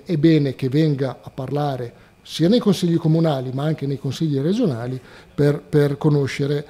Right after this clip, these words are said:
eh, quello che, che sta succedendo. E per l'elemodinamica H ventiquattro, eh,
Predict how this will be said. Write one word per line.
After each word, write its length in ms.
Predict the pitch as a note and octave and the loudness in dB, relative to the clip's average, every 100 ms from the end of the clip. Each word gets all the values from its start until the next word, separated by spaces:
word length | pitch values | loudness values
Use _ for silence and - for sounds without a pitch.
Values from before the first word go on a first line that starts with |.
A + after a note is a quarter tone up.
| - - | -16 -8
eh, 320 | D#3 C3+ C3 | -2 0 -2
quello 380 | - C#3+ C3+ C3+ | 0 0 0 -2
che, 460 | - C#3 C3 B2+ B2+ - | -4 -4 -2 -4 -6 -8
che 140 | C#3 | -6
sta 140 | B2+ C3 | -4 -6
succedendo. 720 | - - C#3 C3 A#2 A#2 A#2+ - - - | -6 -6 -4 -2 -4 -6 -8 -12 -20 -12
E 240 | - D#3 C#3 | 0 0 2
per 180 | D#3 D3 | 2 4
l'elemodinamica 960 | D#3+ D#3 D#3 D3+ E3 F3+ D#3+ C3+ D3+ | 6 8 6 6 6 6 4 2 -2
H 100 | - D3 | -2 0
ventiquattro, 1080 | D#3+ G#3+ - F#3 F3+ F3+ A3 G#3+ A3+ - - _ | 2 0 2 2 2 0 4 4 4 0 -16 _
eh, 180 | D3 | -8